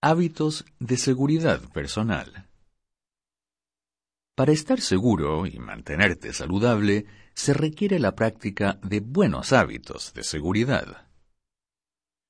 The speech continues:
Como medidas para protegerte,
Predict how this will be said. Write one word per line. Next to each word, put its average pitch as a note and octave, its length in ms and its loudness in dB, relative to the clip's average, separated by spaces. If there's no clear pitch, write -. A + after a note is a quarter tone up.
Como C3+ 220 4
medidas E3+ 520 2
para - 280 -8
protegerte, - 840 -6